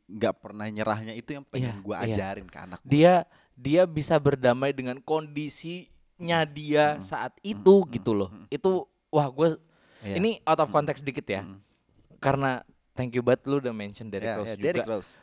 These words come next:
Speaker 2: Gua baru inget, gua tuh kepikiran, gua tuh mau bikin tato lagi, gua mau bikin nambah tato.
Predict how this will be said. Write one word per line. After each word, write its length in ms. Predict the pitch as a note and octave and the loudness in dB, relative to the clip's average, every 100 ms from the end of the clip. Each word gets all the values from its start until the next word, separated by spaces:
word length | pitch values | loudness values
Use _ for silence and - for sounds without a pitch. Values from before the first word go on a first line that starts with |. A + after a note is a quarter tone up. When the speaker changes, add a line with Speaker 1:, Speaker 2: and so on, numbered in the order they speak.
| _ | _
Speaker 2:
Gua 320 | A#2+ C3+ D#3+ E3+ - _ | 2 6 8 6 2 _
baru 340 | _ B2+ B2+ C3 | _ 2 4 6
inget, 280 | B2 A2 B2+ - | 2 0 -6 -4
gua 180 | B2+ C#3+ | 0 2
tuh 100 | B3+ | 2
kepikiran, 680 | A#3+ A2+ - A#2+ A2 G2+ G#2 A2+ _ _ _ | -2 -6 -4 -4 -4 -6 -14 -20 _ _ _
gua 100 | - | -6
tuh 80 | C3 | -2
mau 100 | F#3+ C#3+ | 0 -2
bikin 180 | A2 | -4
tato 200 | G#2+ G2 | -8 -8
lagi, 320 | G2 A2 F#2+ F#2+ | -6 -6 -8 -4
gua 200 | B2 C#3+ | -2 0
mau 80 | |
bikin 200 | A2+ G#2+ A#2 | -2 -4 -2
nambah 220 | G#2 G2+ | 0 2
tato. 260 | A2 B3+ | 2 2